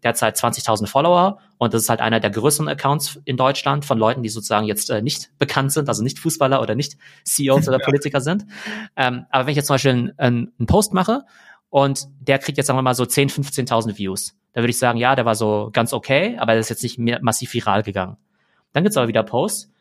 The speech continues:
Speaker 1: die kriegen dann auf einmal dreihundert oder vierhunderttausend Views, wo du dir denkst, oh wow, der hat's ja wirklich weiter verbreitet, eben auch über LinkedIn.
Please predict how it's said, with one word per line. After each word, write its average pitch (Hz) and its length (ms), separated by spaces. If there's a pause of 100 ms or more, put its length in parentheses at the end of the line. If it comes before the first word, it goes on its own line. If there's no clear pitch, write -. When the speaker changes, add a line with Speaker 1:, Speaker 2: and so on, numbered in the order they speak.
(100)
Speaker 1:
die 131 160
kriegen - 180
dann 117 120
auf 117 100
einmal 117 460
dreihundert 139 500
oder 110 140
vierhunderttausend 110 720
Views, 143 440
wo - 60
du 113 80
dir 107 140
denkst, 113 240 (100)
oh 110 200
wow, 131 360 (240)
der 117 140
hat's 117 160
ja 110 120
wirklich 123 400
weiter 127 280
verbreitet, 104 480
eben 107 120
auch 104 120
über 110 160
LinkedIn. 117 560